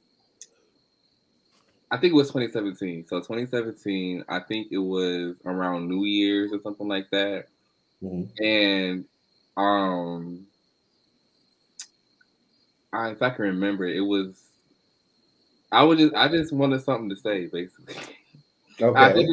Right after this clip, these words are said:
Speaker 1: was something to say. Like, I was just bored. I was just, like, um, New Year's, like, time to, like, you know what I'm saying? Let's not hold nothing back. Let's go in clean, clear, and, you know, no secrets, none of that stuff. So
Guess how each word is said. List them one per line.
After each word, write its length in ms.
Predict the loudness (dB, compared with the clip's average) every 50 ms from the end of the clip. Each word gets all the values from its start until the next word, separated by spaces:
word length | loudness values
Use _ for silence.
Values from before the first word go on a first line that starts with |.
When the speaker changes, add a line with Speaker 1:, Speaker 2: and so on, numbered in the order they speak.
| 4
Speaker 1:
was 180 | 4 4 2 2 0
something 200 | 0 0 0 -2
to 80 | -2
say. 180 | 0 2 2 2
Like, 180 | 2 0 0 2
I 100 | 2 2
was 140 | 2 2 0
just 200 | -2 -4 -2 -2
bored. 440 | 0 2 2 2 2 2 0 0
I 100 | 0 0
was 180 | 0 0 -2 -2
just, 280 | -2 -4 -4 -6 -6 -10 _ -16 -16 -16 _ _ _ _ _ _ _ _ -2
like, 400 | 0 2 2 2 0 -2 -4 -6 -6
um, 520 | -4 -2 0 0 0 -2 -2 -4 -4 -2
New 140 | 0 0 2
Year's, 640 | 2 2 2 2 2 2 2 0 0 -2 -4 -8 -12 -18 -16 -8
like, 340 | -6 -4 -2 -2 -4 -6 -8 -8
time 320 | -6 -4 -4 -4 -4 -6 -8 -8
to, 60 | -6
like, 320 | -6 -4 -4 -4 -6 -8 -12 -20 _ _ _ _ _ _
you 180 | -8 -6 -4 -2
know 80 | -2 -2
what 60 | -4
I'm 60 | -4
saying? 480 | -6 -6 -4 -4 -4 -4 -6 -6 -6 -4
Let's 220 | -2 -4 -4 -4 -4
not 200 | -6 -4 -4 -4
hold 200 | -4 -6 -6 -6
nothing 240 | -8 -10 -10 -10 -8
back. 420 | -6 -4 -2 -2 -2 -4 -4 -6 -6
Let's 200 | -6 -6 -6 -4
go 240 | -4 -4 -2 -2 -2
in 280 | -2 -4 -4 -6 -8 -10 -14
clean, 520 | -18 -8 -4 -2 -2 0 0 -2 -4 -4
clear, 500 | -8 -10 -8 -4 -2 -2 0 0 -2 -4
and, 220 | -4 -6 -8 -10 -14 _ _ _ _ _ _ _ _ _ _ _ _ _ _ _ _ _ _ _ -8
you 120 | -4 -2
know, 120 | 0 0
no 220 | 0 0 0 -2 -2 -2
secrets, 340 | -2 -2 0 0 -2 -2 -2
none 120 | -2 -2
of 80 | -2 0
that 200 | 0 0 -2 -2
stuff. 300 | -2 -2 -2 -2 -2 -4 -4
So 360 | -4 -2 -2 -2 -4 -6 -10